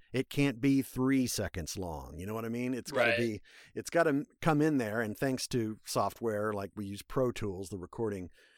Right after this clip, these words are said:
Speaker 1: uh, program, and they can sit there and, you know, exact it down. They could stretch it. They can compress it.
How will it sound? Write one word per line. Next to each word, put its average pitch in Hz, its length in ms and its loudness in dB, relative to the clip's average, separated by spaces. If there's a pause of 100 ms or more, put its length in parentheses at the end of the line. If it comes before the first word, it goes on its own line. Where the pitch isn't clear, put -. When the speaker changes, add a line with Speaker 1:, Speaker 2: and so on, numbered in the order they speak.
(280)
Speaker 1:
uh, 85 200 -6
program, 87 600 -4 (300)
and 104 120 -6
they 131 100 2
can 131 140 0
sit 143 220 0
there 120 240 2
and, 113 380 -2 (180)
you 139 140 -2
know, 95 260 -2
exact 117 640 -2
it 107 160 -6
down. 120 340 -2
They 117 120 0
could 101 160 -6
stretch - 380 2
it. 147 120 -2
They 123 80 0
can 98 160 -8
compress 147 520 0
it. 143 140 4